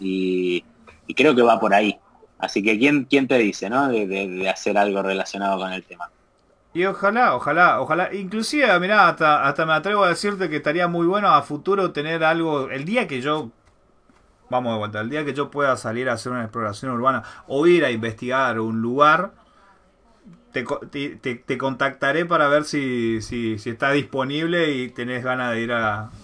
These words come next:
Speaker 2: de invitado a ese lugar a ver si, como este, que no te gane la cobardía, ¿eh?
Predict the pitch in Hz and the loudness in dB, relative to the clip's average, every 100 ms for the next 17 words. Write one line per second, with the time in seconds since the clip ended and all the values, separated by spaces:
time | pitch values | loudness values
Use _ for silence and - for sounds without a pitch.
0 | - 123 120 123 120 113 135 135 123 113 | -16 -6 -2 -2 -2 2 2 4 4 2
1 | 113 - 123 117 123 123 113 113 120 110 | 0 -4 -4 0 0 0 -2 -4 -6 -6
2 | 101 101 _ _ _ _ - 113 113 110 | -6 -12 _ _ _ _ -10 -6 -4 -4
3 | 120 113 107 101 95 - _ _ _ _ | -2 -2 -2 -4 -10 -16 _ _ _ _
4 | _ _ - 120 143 160 170 170 143 139 | _ _ -4 0 4 6 8 6 6 6
5 | 131 147 113 107 107 113 | 6 4 0 -2 -4 -8